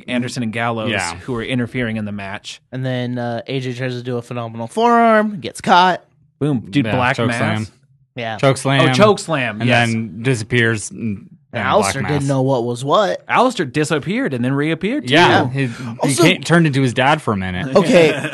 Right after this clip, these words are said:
Speaker 1: <laughs>
Speaker 3: where did The Undertaker go? He can't move that fast. Did
Speaker 2: Under
Speaker 3: he
Speaker 2: the
Speaker 3: go
Speaker 2: ring.
Speaker 3: under
Speaker 1: Dude,
Speaker 3: the ring?
Speaker 2: Under
Speaker 1: I bet
Speaker 2: the ring, and then when it was blacked out again, they got him out of there.
Speaker 3: Can he crawl under the ring?
Speaker 2: Oh, yeah. His, his hip is fine. Like,
Speaker 1: But
Speaker 2: he got
Speaker 1: you,
Speaker 2: a hip replacement.
Speaker 1: but my favorite part is imagining that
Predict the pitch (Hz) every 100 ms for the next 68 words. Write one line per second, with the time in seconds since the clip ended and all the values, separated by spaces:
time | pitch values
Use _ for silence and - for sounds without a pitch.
0 | - _ 135 151 254 359 359 214 - 165
1 | 180 170 190 139 127 120 113 120 247 254
2 | 311 180 165 160 185 - 190 196 220 -
3 | 127 - 339 - - 175 - 214 170 165
4 | 190 247 143 147 143 139 135 127 123 120
5 | 117 104 113 110 98 110 104 - 104 101
6 | 98 92 90 90 87 85 85 87 175 160
7 | 277 - - 160 151 190 180 160 202 226
8 | 226 135 127 170 302 220 214 220 185 277
9 | 285 285 220 233 294 - 269 262 190 -
10 | 113 123 139 143 151 - 175 196 117 -
11 | 160 160 160 160 160 160 175 185 180 147
12 | 131 131 131 135 135 135 123 117